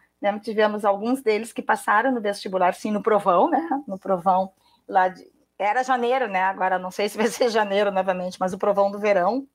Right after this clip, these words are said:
né? Então é isso. O meu sentimento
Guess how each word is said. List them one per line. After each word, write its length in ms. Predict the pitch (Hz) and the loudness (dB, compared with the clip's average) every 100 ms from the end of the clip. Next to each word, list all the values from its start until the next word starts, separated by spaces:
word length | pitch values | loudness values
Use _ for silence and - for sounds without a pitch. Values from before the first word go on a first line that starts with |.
| - | -16
né? 260 | 180 160 - - | -12 -12 -12 -10
Então 260 | 202 240 | 0 2
é 80 | 285 | 2
isso. 320 | 247 233 190 180 | 0 -2 -2 -2
O 60 | |
meu 220 | 214 226 294 | 0 0 2
sentimento 1040 | 285 285 285 240 202 214 262 269 208 | 0 0 0 0 2 2 -2 -4 -8